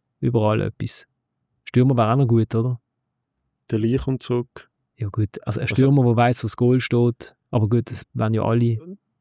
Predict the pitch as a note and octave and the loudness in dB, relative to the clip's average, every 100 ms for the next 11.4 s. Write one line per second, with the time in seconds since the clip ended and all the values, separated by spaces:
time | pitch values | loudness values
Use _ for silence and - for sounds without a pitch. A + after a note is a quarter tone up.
0 | _ _ - G#2 G#2+ A2 A2 F3+ - F#2+ | _ _ -12 -6 -4 0 2 0 -2 0
1 | C3+ C#3 - - - C3 A#2 - A#2 - | 2 2 -2 -2 -2 0 0 0 -2 -2
2 | A#2 - C3 - A#2+ G#2+ A2 A2 - - | -4 -4 -4 -2 -2 -2 -2 -6 -4 -6
3 | - - - - - A2+ B2+ - - - | -6 -8 -10 -8 -6 -2 -2 0 -2 -4
4 | A2+ A2+ - - - - G#2 - F#2+ G2+ | -6 -8 -6 -6 -6 -6 -6 -2 0 0
5 | F#2+ G#2+ G#2 G#2 - G#2 G2 - G2 G2+ | -2 0 0 0 0 -2 -4 -4 -4 -4
6 | G2 G2+ G2+ F#2 - _ _ _ _ _ | -2 -4 -2 -6 -8 _ _ _ _ _
7 | _ _ _ _ _ _ _ _ _ _ | _ _ _ _ _ _ _ _ _ _
8 | _ _ _ _ - A2 G#2 - A#1+ - | _ _ _ _ -4 0 2 0 -4 -4
9 | - - _ _ _ _ _ _ - - | -4 -8 _ _ _ _ _ _ -20 -20
10 | - - C#3 D3 - C3 D3 C3 C#3+ C3+ | -20 -2 2 2 2 2 2 2 2 2
11 | - G2 F#2 F#2 | 0 0 2 -2